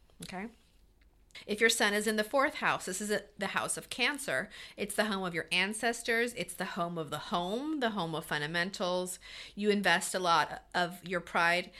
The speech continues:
in time in your home, in your family, in your cultural ties, in your ancestors, in food. Like, people with their sun in the fourth house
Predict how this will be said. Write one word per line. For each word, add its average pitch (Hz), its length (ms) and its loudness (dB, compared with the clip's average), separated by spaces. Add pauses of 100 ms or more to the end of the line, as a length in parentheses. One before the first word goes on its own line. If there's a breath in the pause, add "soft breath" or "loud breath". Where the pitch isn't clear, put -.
(380 loud breath)
in 170 280 -2
time 170 580 -2
in 170 400 -6 (240 loud breath)
your 190 120 0
home, 180 580 0 (100)
in 175 260 -2
your 175 140 -2
family, 175 640 0
in 170 140 -4
your 165 120 -2
cultural 185 480 -2
ties, 127 400 -4
in 160 100 -2
your 180 160 -4
ancestors, 170 800 -6
in 180 160 -6
food. 170 600 -2
Like, 147 280 -2 (360 loud breath)
people 202 320 -2
with 190 160 -2
their 180 160 -2
sun 170 380 -2
in 156 260 -6
the 156 80 -6
fourth 143 300 -6
house 143 560 -4